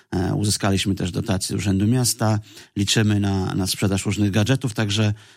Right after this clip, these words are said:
e, budżet mamy już ukształtowany, dopięty. E, mam nadzieję, że, mm, przyjadą fani bluesa i, i dopiszą nam mieszkańcy. Tak jak mówiłem,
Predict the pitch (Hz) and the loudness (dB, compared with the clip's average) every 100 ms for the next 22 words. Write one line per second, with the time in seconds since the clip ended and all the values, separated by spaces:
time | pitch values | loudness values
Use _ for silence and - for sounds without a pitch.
0 | _ 101 98 98 98 98 107 113 127 - | _ 0 2 2 2 0 0 2 0 2
1 | 107 104 101 98 95 95 90 - - - | 2 4 2 2 0 -2 -4 -2 -2 -2
2 | 98 95 101 - 110 107 104 107 120 98 | -2 -2 -4 0 0 0 2 4 2 0
3 | 98 107 107 113 135 147 147 - - - | -2 0 2 2 0 0 -2 -14 -20 -14
4 | - 113 120 160 180 170 147 151 147 135 | -2 2 2 2 0 0 0 2 2 0
5 | 127 120 123 117 113 - 113 110 113 113 | 0 0 0 0 0 0 0 0 0 0
6 | - - 127 123 123 120 101 123 123 110 | -2 0 0 2 2 0 0 0 2 2
7 | 98 110 107 110 104 101 - 95 98 - | 2 0 0 2 2 0 -2 -2 0 -2
8 | 104 107 - - _ - 101 98 110 113 | -4 -8 -16 -20 _ 0 0 2 0 0
9 | 113 107 104 104 - 113 127 - 123 117 | 0 2 0 0 0 0 2 0 -2 -2
10 | - - 123 120 139 123 120 98 92 | -6 -2 -2 2 2 4 4 2 0